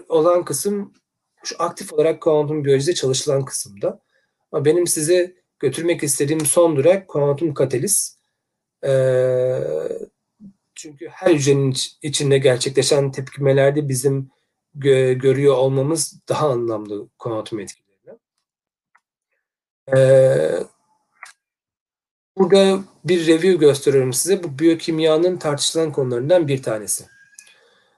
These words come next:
Ee, özellikle protonların tünellemesi, burada elektron tünellemesi vardı. Protonların tünellemesi,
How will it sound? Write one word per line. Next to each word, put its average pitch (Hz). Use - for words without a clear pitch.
Ee, 139
özellikle 147
protonların 156
tünellemesi, 120
burada 135
elektron 139
tünellemesi 113
vardı. 107
Protonların 143
tünellemesi, 117